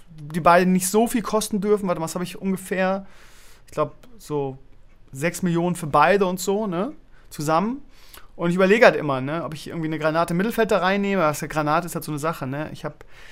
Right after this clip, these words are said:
hatte jetzt vorher, lass mich überlegen, ähm, hatte Darida im Mittelfeld und im Sturm Modest.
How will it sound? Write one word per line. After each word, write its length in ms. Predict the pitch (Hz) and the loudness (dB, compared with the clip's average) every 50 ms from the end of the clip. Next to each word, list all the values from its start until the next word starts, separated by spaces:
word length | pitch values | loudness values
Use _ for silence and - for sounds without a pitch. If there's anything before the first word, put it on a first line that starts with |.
| - - - - - - - - | -20 -20 -20 -20 -20 -20 -14 -6
hatte 240 | - 160 160 175 170 | -4 -2 -2 0 0
jetzt 240 | 165 156 - - - | 0 0 -2 -4 -6
vorher, 520 | - - 196 214 240 240 233 226 220 220 | -2 2 4 6 6 6 6 6 6 6
lass 180 | 214 202 208 202 | 6 4 2 0
mich 40 | 190 | 0
überlegen, 460 | 180 180 185 208 226 240 247 262 - - | 0 2 2 2 2 0 -2 -6 -6 -4
ähm, 1600 | - 180 185 185 180 180 175 170 170 170 170 165 165 165 165 160 160 156 156 156 - - - - - - - - - - - - - - - - - | 0 2 2 4 2 2 2 0 -2 -2 -4 -4 -6 -6 -6 -8 -8 -8 -8 -8 -8 -8 -8 -8 -8 -10 -10 -10 -10 -12 -12 -12 -12 -14 -12 -8 -8
hatte 400 | 180 180 - - 202 190 180 175 | -8 -4 -2 0 0 0 2 2
Darida 420 | 185 175 165 156 202 233 254 262 185 | 4 2 4 2 4 6 6 6 6
im 80 | 180 | 6
Mittelfeld 720 | 185 - 262 277 - - - 277 294 311 339 359 - - - - - - - - - - - - - - - - - | 4 2 0 -2 -4 -2 2 2 2 2 0 -6 -10 -12 -16 -18 -20 -20 -20 -20 -20 -20 -20 -20 -20 -20 -20 -8 -2
und 160 | 190 196 196 | -2 -2 0
im 140 | 190 180 - | -2 -4 -6
Sturm 560 | - - - 220 226 226 220 214 214 208 196 | -6 -6 -2 0 2 4 4 4 2 0 0
Modest. 640 | 185 180 185 170 156 143 117 - - - - - | 0 2 2 2 4 2 2 2 -2 -8 -12 -16